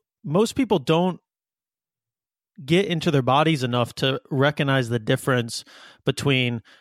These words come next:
"Okay, I shouldn't jump because, you know, this is actually not a good scenario for me to jump," and, "I shouldn't jump because, you know, it's a little bit scary or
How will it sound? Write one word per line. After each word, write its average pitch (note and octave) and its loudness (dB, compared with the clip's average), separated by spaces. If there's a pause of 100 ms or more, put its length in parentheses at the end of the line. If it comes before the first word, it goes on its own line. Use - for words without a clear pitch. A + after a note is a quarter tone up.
(340)
"Okay, C3 4
I C3+ 0
shouldn't C#3+ 0
jump B2+ 0
because, A#2+ 0 (880)
you B2 0
know, A2+ -2 (440)
this C3+ 0
is B2+ 0
actually B2+ 2
not B2 0
a C3 0
good B2 0
scenario B2 0
for B2+ -2
me A#2+ -4
to A#2+ -2
jump," C#3+ 0
and, B2+ -2 (800)
"I C#3+ 2
shouldn't C3+ 0
jump B2 0
because, B2 -2
you C3+ -6
know, A#2 -2 (640)
it's D#3 -2
a D3+ 2
little C3+ 4
bit A#2+ 0
scary A#2 -2
or A2 2